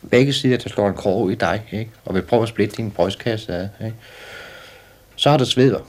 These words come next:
ikke? Og så forlanger man måske, at man skal ud og kaste sne, ikke? Det skal man altså, ikke? Min kone sagde også i går, "Ved du, hvad du gør?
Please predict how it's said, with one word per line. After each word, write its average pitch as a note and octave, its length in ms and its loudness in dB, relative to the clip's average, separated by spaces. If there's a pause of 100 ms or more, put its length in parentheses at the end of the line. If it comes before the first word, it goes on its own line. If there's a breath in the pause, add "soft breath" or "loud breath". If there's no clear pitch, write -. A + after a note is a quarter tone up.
(260 loud breath)
ikke? G#2 240 -4
Og - 80 -2
så D#3 120 4
forlanger A#2+ 600 2 (100)
man F#2+ 240 -6
måske, F#2 240 0
at G2 120 0
man G2+ 120 0
skal E2+ 220 -8 (440 loud breath)
ud A#2 160 2
og A2+ 100 -2
kaste E2+ 320 -2
sne, F#2+ 240 -4
ikke? - 240 -6
Det - 80 -6
skal A2 240 2
man E3+ 120 0
altså, - 260 -6 (180)
ikke? A#2+ 160 -6 (760 loud breath)
Min F2 80 -2
kone G2 260 0
sagde F#2+ 240 -4
også F2+ 180 -4
i D#2+ 40 -8
går, E2+ 180 -2
"Ved G#2 80 -2
du, A2 40 -2
hvad A2 80 -2
du G#2 100 -6
gør? G#2 240 0